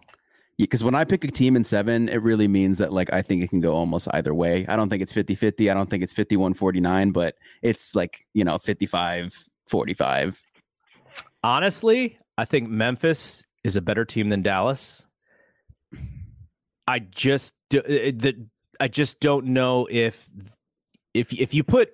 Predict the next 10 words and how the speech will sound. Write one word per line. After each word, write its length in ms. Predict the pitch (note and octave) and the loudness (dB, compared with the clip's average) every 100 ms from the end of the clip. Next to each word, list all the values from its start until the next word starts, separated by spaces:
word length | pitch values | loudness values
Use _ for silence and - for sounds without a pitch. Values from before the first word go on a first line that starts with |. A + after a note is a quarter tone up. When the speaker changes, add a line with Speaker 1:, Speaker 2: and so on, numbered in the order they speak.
| - | -2
Speaker 2:
Luka 340 | C#3 G#3+ A3 | 2 2 2
on 240 | C#3 B2 A2+ | 0 0 0
Memphis, 720 | E3+ G3+ G2+ E2+ - - - _ _ _ _ _ _ - - _ - | 0 0 -4 -6 -6 -12 -16 _ _ _ _ _ _ -20 -20 _ -4
that 160 | D3+ | -2
team 180 | - C#3 | 0 0
might 180 | A2+ A2 | 0 -2
win 140 | G#2 | -6
sixty-five 540 | G#2 A#2 - G2+ E2+ - | -6 -6 -6 -6 -6 -2
games, 340 | B2+ F#2+ G#2 | -2 -2 -6
right? 260 | F#2 F2+ | -4 -4